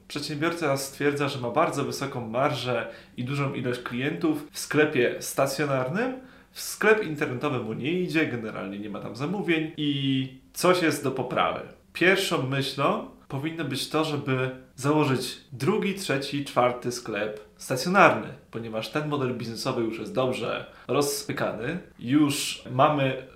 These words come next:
powtarzalny zysk, już wiemy, jak sprowadzić tych klientów i wyciągając te wnioski,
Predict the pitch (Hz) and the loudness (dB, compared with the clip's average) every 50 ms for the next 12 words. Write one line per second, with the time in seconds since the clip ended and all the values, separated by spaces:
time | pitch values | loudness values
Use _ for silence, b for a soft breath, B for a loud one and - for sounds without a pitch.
0 | - - 131 123 - - 135 120 127 139 143 139 139 127 120 110 101 113 110 113 | -4 0 0 0 2 0 0 2 4 4 4 4 4 0 -2 -4 -2 -2 0 0
1 | 139 143 - - - - 123 123 123 113 110 120 143 151 151 139 120 120 120 123 | 0 -2 -2 -6 -10 -6 -4 -4 -4 -4 0 4 4 4 4 4 2 4 4 4
2 | - - - - - - - - - 123 120 131 131 131 123 120 - - 120 - | 4 4 2 -2 -8 -12 -14 -10 -6 -2 0 0 2 2 0 -4 -4 -8 -8 -8
3 | - - 131 123 120 113 110 104 - - 131 165 180 - - B B B - 135 | -8 -6 -4 -4 -4 -4 -6 -8 -8 -6 -4 -4 -4 -4 -8 B B B -2 0
4 | 139 135 135 135 B B B B - 123 120 - 143 131 127 170 190 190 185 185 | 0 2 0 0 B B B B -8 -6 -4 -2 -2 0 2 2 4 4 2 0
5 | - - 160 - - - 147 135 123 117 - - - - 127 139 175 214 226 226 | 0 -2 -2 -2 0 0 2 2 2 2 0 -2 -4 -4 -4 -2 -2 -2 -4 -8
6 | B | B